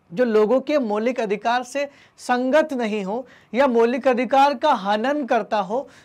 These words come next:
तो ऐसे में सुप्रीम कोर्ट और हाई कोर्ट यानी भारत की न्यायपालिका के पास ये अधिकार है कि वो ऐसे कानून को null and void घोषित कर सकती है, वह ऐसे कानून को, अ, अवैध घोषित कर सकता है।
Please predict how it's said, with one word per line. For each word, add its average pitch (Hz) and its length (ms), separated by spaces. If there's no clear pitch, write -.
तो 254 80
ऐसे 220 320
में 277 160
सुप्रीम 247 540
कोर्ट 262 200
और 262 100
हाई 214 220
कोर्ट 226 240
यानी 226 180
भारत 190 340
की 269 140
न्यायपालिका 196 840
के 262 140
पास 196 360
ये 185 60
अधिकार 156 360
है 240 200
कि 254 80
वो 262 260
ऐसे 226 440
कानून 220 540
को 254 240
null 233 460
and 240 260
void 208 220
घोषित 180 340
कर 185 120
सकती 160 340
है, 147 100
वह 208 220
ऐसे 220 320
कानून 226 480
को, 254 340
अ, 208 320
अवैध 220 420
घोषित 233 340
कर 202 140
सकता 175 320
है। 151 160